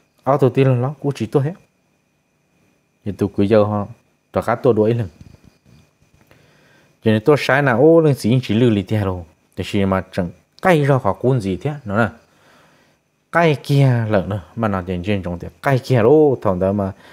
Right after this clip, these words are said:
rừng gỗ ít nhiều cay sữa, thì khi nó mình trên trong thì nó chỉ cay kia lợn, thì nó thế sợ sợ, ô, yêu chả.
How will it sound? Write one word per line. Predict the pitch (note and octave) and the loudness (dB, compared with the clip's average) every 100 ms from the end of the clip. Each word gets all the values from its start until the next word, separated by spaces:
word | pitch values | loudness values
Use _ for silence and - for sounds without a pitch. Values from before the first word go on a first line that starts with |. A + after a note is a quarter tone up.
| - - - | -20 -20 -4
rừng | A#2 | 0
gỗ | G#2+ | 0
ít | G3 D3 | 2 2
nhiều | D3+ | 0
cay | - D3 B2 | 0 0 0
sữa, | A#2 C3 F#2 | 0 0 -2
thì | |
khi | - G2 | -4 -4
nó | |
mình | G2 A2 A#2 | -2 -2 -2
trên | A2 F#2+ | -4 -4
trong | F#2 | -6
thì | F2+ | -4
nó | G#2+ - | -6 -8
chỉ | E2 - | -16 -6
cay | C3 G#2+ | -4 -4
kia | - G2 | -6 -8
lợn, | F2 F#2+ F2+ F2 | -10 -14 -20 -18
thì | D#2+ F2 | -18 -12
nó | E2+ - | -12 -8
thế | A2+ | -6
sợ | F#2+ | -6
sợ, | E2+ - E2 B2+ - | -8 -8 -12 -12 -10
ô, | G3+ G3 | -6 -2
yêu | A2+ F#2 | 0 -2
chả. | - E2 | -4 -8